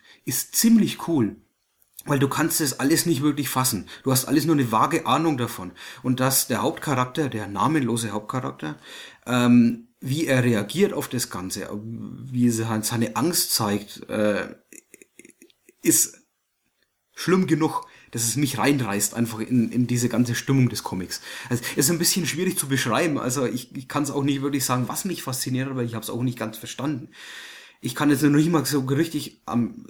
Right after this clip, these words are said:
am Schluss sagen, hat diese Weltraumexpedition wirklich existiert oder nicht?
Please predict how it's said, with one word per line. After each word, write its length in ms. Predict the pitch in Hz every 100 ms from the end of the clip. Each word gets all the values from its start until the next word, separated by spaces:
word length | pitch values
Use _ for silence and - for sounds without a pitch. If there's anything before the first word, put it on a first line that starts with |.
| -
am 140 | - -
Schluss 460 | 147 165 - - - -
sagen, 560 | 110 - 113 120 151 139 - -
hat 240 | 160 131 170
diese 340 | 147 139 110
Weltraumexpedition 1200 | 117 185 175 147 131 127 - 135 120 - 127 123
wirklich 340 | 139 135 127
existiert 680 | 113 - - - - 165 -
oder 180 | 123 104
nicht? 440 | 131 147 - -